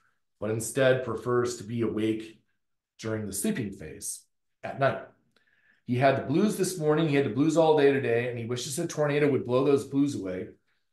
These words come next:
Um, I've actually seen, uh, several tornadoes. Uh, North Florida is, is, uh, tornado prone, and I just have to say that's not a good idea. So you, you actually don't wish a tornado would blow your blues away. That's not,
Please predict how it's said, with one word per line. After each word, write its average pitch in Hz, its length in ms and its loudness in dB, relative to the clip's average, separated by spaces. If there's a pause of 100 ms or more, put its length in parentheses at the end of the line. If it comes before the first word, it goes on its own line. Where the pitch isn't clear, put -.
(160)
Um, 107 160 -6
I've 127 180 2
actually 135 340 2
seen, 151 680 -4
uh, 113 200 -2
several 151 480 4
tornadoes. 127 800 0 (500)
Uh, 107 120 -8
North 131 280 -2
Florida 131 340 2
is, 110 360 -6
is, 107 360 -8
uh, 98 340 -4 (880)
tornado 117 480 -2
prone, 110 500 -6 (540)
and 113 100 -8
I 104 80 -2
just 123 240 -4
have 143 160 4
to 117 80 -6
say 123 160 -4
that's 110 240 -2
not 127 220 0
a 110 80 -6
good 107 120 -2
idea. 87 340 -10 (600)
So - 160 -12
you, 92 260 -10
you 127 300 -8
actually 131 300 -2
don't 131 360 -2
wish - 460 -2
a - 40 -20
tornado 104 500 -6
would 101 280 -10
blow 104 160 -4
your 101 120 -6
blues 92 320 -8
away. - 160 -20
That's - 200 -14
not, 92 200 -14